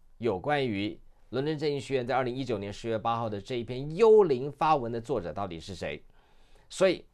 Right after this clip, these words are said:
这整个案子的被告是I C O。那么这个案子呢是这样子的，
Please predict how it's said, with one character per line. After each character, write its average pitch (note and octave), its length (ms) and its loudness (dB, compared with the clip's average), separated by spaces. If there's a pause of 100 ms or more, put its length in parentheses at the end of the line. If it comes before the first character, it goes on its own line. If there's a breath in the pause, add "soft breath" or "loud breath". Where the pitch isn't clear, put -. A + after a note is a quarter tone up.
这 G3+ 100 0
整 G2+ 220 -4
个 A2 40 -8
案 C#3 160 -2
子 G#2 120 -10
的 G#2 100 -4
被 C#3+ 240 0
告 A2+ 260 -4 (120)
是 - 240 -10 (180)
I B2 160 -2
C A2 200 -8
O。 A#2+ 220 -2 (720 soft breath)
那 A3+ 140 4
么 G#3 260 10 (200)
这 A#3+ 180 6
个 F#3+ 100 4
案 G3+ 160 6
子 E3 140 -2
呢 D3 260 4
是 C#3+ 220 -8
这 E3+ 100 -2
样 C3+ 160 2
子 A#2+ 200 -2
的， C#3+ 300 4